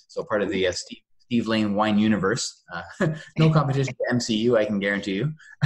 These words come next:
<laughs> But I'm working on a second wine novel now called Dragon Vine,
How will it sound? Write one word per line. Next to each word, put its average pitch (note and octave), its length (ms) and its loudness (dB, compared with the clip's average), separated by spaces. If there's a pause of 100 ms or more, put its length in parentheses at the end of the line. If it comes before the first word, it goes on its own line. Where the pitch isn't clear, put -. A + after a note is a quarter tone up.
(140)
<laughs> - 0 -
But - 680 0
I'm G#2 120 -2
working A2 240 0
on G#2+ 60 0
a G2+ 40 -4
second A#2 400 0
wine G#2 240 2
novel G2 320 0
now F#2+ 320 -2
called F#2 380 -4
Dragon G2+ 400 0
Vine, F2 400 -2